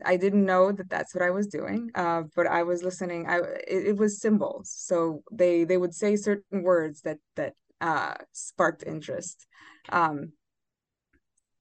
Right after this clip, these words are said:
and when I started listening, I think I, I had joined your membership,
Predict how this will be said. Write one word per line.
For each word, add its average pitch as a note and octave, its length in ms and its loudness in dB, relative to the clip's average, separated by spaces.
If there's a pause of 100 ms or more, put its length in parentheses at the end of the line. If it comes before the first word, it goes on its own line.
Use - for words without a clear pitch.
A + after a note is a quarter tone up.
(260)
and E3 520 -2
when F3 360 0
I E3+ 300 -2
started F3 380 4
listening, E3 500 -4
I E3+ 100 -4
think A#3+ 340 -6 (180)
I, F3 220 2
I E3 140 0
had E3 240 -2
joined E3+ 280 -4
your E3+ 520 4
membership, E3+ 560 -4